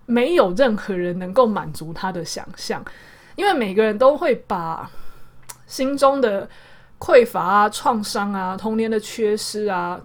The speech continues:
投射出去。可是这样子的人通常都投射得特别严重，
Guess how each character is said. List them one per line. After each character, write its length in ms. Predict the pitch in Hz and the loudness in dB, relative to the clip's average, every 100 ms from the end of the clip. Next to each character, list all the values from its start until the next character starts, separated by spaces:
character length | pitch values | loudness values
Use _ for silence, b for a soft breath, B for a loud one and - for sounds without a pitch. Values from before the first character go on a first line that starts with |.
| - | -16
投 300 | - 190 196 | -6 -4 -4
射 260 | 294 240 | 0 0
出 300 | 196 202 180 | 0 -4 -6
去。 320 | 175 - 185 - B B B | -8 -10 -12 -14 B B B
可 120 | 247 | -2
是 160 | 339 359 | 0 -2
这 120 | 359 | 0
样 200 | 320 262 | 0 0
子 160 | 226 | -4
的 200 | 185 185 | -6 -6
人 320 | 175 165 160 175 | -6 -6 -8 -8
通 200 | 285 302 | -8 -6
常 180 | 196 | -6
都 100 | 185 208 | -4 -4
投 260 | - 165 | -6 -10
射 180 | 170 277 | -4 -2
得 80 | 185 | -2
特 260 | 165 - - | -2 -4 -4
别 160 | 170 165 | -4 -6
严 240 | 156 156 | -6 -6
重， 240 | 202 143 | -4 -6